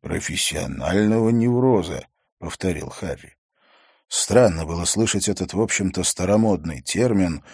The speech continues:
из уст такой юной девушки.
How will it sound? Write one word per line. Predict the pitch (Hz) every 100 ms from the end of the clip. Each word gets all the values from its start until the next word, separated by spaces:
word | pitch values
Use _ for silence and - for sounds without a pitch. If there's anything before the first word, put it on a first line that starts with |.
| - - _
из | 92 95
уст | 120 - -
такой | - 98 - 95
юной | 90 98 85 85
девушки. | 95 78 58 - - 62